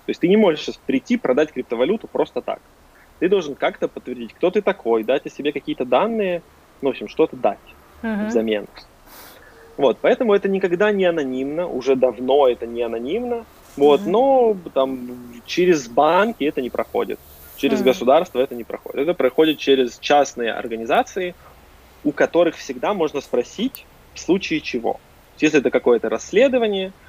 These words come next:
Speaker 1: да, то всегда к этим частным организациям можно прийти и спросить: «Вот мы видим, к вам пришли деньги, от кого они пришли, зачем они пришли, на основании каких документов». И всегда
Speaker 2: Мгм.
Speaker 1: должен сказать:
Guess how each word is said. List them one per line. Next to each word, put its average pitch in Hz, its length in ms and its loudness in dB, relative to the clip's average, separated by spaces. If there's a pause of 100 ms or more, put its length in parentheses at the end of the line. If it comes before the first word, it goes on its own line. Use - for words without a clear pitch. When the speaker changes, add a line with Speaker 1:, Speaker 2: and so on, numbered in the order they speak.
(140)
Speaker 1:
да, 185 120 2
то 139 120 -2
всегда 139 380 0
к - 60 -8
этим 120 200 -8
частным 123 380 -4
организациям 131 680 -6
можно 120 220 -6
прийти 117 320 -4
и 254 60 2
спросить: - 500 -2 (640)
«Вот 190 240 4
мы 147 120 4
видим, 139 300 2
к - 100 -12
вам 127 160 2
пришли 117 240 -6 (100)
деньги, 214 600 2
от - 180 -2
кого 123 380 2
они 226 160 0
пришли, 190 380 -4
зачем 131 500 -2
они 208 160 0
пришли, 170 360 -4
на 127 120 -4
основании 117 360 -6
каких 113 320 -18
документов». 175 640 2 (320)
И - 60 0
всегда 175 200 4
Speaker 2:
Мгм. 175 40 6
Speaker 1:
должен 143 160 0
сказать: 104 320 -4